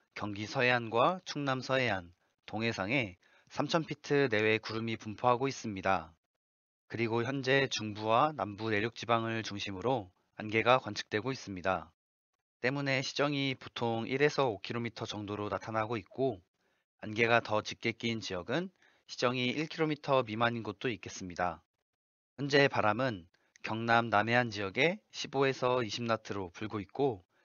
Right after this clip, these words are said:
대체로 전국적으로 바람이 약하겠습니다. 적어도 주요 기상 분석 및 예상입니다. 오늘 지상 시정 예상도에서는 낮 동안 시정은 매우 양호하겠습니다. 오늘 착빙이 있는 고도는 주로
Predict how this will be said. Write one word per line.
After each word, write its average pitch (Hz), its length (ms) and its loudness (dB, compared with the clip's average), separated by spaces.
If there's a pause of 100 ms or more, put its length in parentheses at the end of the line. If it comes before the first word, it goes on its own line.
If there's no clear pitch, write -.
(220)
대체로 135 580 2
전국적으로 113 640 -4
바람이 110 360 2
약하겠습니다. 92 880 -2 (880)
적어도 131 400 0
주요 123 280 0
기상 120 280 0
분석 113 360 -4
및 113 280 -2
예상입니다. 95 840 0 (800)
오늘 127 340 0
지상 127 300 2
시정 143 320 0
예상도에서는 110 840 -2 (300)
낮 - 180 0
동안 135 480 2
시정은 147 460 0
매우 110 260 2
양호하겠습니다. 101 920 0 (840)
오늘 120 400 -2
착빙이 165 480 2
있는 131 340 -2
고도는 117 480 -4
주로 117 480 -2